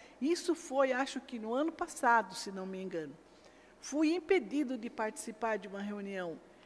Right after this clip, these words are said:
Então queria relatar esse fato acontecido, que eu usei a tribuna e questionei. Questionei depois a equipe do prefeito que falou:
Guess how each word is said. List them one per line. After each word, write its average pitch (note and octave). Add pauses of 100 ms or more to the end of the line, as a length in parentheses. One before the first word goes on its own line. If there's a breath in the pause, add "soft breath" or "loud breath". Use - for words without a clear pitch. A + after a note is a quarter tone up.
(140 loud breath)
Então C4
queria C4+
relatar A3
esse G3+
fato G#3
acontecido, G3 (800 loud breath)
que C4
eu D#4
usei C#4+
a E4+
tribuna C4
e D#4+
questionei. C4+
Questionei A#3
depois C#4 (100)
a B3+
equipe B3+
do C#4+
prefeito A#3+
que -
falou: A3